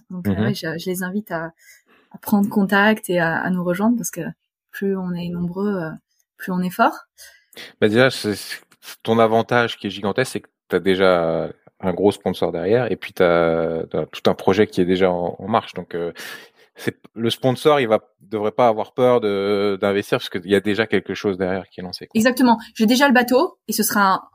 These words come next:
Speaker 1: un très bon bateau, je pense.
Speaker 2: Mm.
Speaker 1: Euh, donc, c'est un projet qui est, euh, ouais, enfin, vraiment, euh,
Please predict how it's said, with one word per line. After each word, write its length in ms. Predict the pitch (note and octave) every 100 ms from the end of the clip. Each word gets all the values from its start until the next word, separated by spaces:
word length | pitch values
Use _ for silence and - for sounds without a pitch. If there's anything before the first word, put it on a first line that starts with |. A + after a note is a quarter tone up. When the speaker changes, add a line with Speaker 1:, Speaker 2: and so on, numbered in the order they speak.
| G#3
Speaker 1:
un 20 |
très 140 | - G#3
bon 140 | G3+
bateau, 220 | G3 G#3+
je 120 | C4
pense. 300 | - A#3 C4 - - - - F#3+
Speaker 2:
Mm. 160 | F#3 F3+ -
Speaker 1:
Euh, 400 | F#3 F3+ F3+ E3+
donc, 220 | F#3 G3+ F#3+ - - -
c'est 180 | - -
un 160 | G3 G3
projet 360 | - G3+ A#3
qui 240 | A#3 - F#3+
est, 60 | F3+
euh, 120 | E3 - _ _ _ -
ouais, 360 | A3+ F3 F#3 - _ _ _ -
enfin, 120 | F3+
vraiment, 520 | E3+ G3+ A3 A3
euh, 40 | F#3+